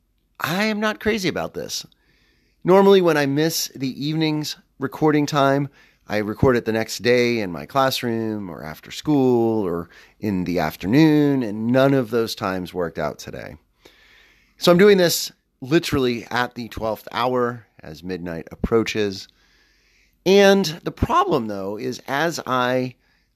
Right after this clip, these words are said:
allow one day to kind of bleed into the next, I'm colored by my experience of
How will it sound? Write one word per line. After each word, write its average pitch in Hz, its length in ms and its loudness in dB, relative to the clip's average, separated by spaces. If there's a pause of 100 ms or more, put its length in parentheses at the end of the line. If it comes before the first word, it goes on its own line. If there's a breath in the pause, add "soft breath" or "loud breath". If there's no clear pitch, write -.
(140)
allow 127 680 2 (220)
one 120 320 -2
day 120 320 -2
to 104 80 -6
kind 107 240 -8
of 90 120 -8
bleed 117 200 -4
into 104 280 -6
the 80 100 -14
next, 117 560 -2 (560 soft breath)
I'm 131 100 -8
colored 139 520 0
by 113 340 0
my 110 560 -6
experience 123 640 -8
of 117 480 -2